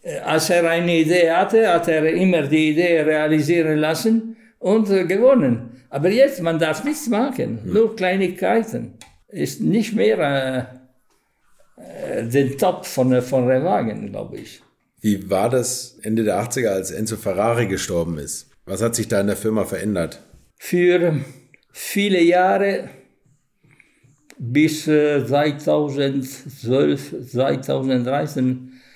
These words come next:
Speaker 1: hat nicht so viel geändert, obwohl hat geändert. Äh, Montezemolo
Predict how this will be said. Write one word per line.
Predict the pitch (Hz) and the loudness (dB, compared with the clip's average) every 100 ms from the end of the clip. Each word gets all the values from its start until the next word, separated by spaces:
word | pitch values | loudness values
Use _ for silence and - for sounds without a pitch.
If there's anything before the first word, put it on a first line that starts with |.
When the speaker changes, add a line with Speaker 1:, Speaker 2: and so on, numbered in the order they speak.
| _ _ _ - | _ _ _ -6
Speaker 1:
hat | 131 135 - | -4 -4 -2
nicht | 151 143 185 190 - | 2 4 2 0 -2
so | 147 | -2
viel | 143 147 147 135 | 0 -2 0 0
geändert, | 123 113 139 127 - | 0 0 -2 -4 -6
obwohl | 123 113 127 135 | -10 -4 0 2
hat | 123 120 110 | 0 -4 -6
geändert. | 113 110 107 120 143 - - _ | -4 -2 -2 -2 -2 -6 -20 _
Äh, | 165 139 131 135 | -4 2 4 4
Montezemolo | 143 165 165 156 170 180 190 202 202 | 4 2 2 0 2 0 2 0 -2